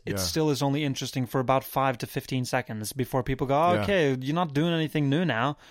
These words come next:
Speaker 1: We don't get
Speaker 2: Right.
Speaker 1: how anything else is more impressive than the first ten seconds, so just stop
Speaker 2: Right.
Speaker 1: it already."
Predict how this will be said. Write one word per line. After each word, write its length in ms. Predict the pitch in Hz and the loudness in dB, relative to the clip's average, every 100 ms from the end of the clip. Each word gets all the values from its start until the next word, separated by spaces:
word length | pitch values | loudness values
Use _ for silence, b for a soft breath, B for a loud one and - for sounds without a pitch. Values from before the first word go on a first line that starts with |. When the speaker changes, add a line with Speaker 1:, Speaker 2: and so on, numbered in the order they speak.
| B | B
Speaker 1:
We 80 | 143 | -2
don't 240 | 151 135 | -2 -2
get 140 | 113 117 | -2 0
Speaker 2:
Right. 120 | 104 | 2
Speaker 1:
how 180 | 147 156 | 0 0
anything 480 | 160 135 135 139 151 | -4 -4 -2 -4 -4
else 260 | 151 147 | -2 -2
is 120 | 143 123 | -2 -2
more 240 | 131 143 | 2 2
impressive 400 | 131 147 147 135 | 2 0 -2 -2
than 120 | 123 | -4
the 60 | 127 | -4
first 220 | 143 131 | -4 -4
ten 140 | 156 160 | -4 -4
seconds, 480 | 127 107 131 127 - B B | -6 -6 -6 -6 -12 B B
so 120 | - | -14
just 180 | 135 147 | -6 -2
stop 200 | 123 165 | 0 2
Speaker 2:
Right. 20 | |
Speaker 1:
it 60 | 135 | 2
already." 340 | 117 113 107 | -2 -2 -8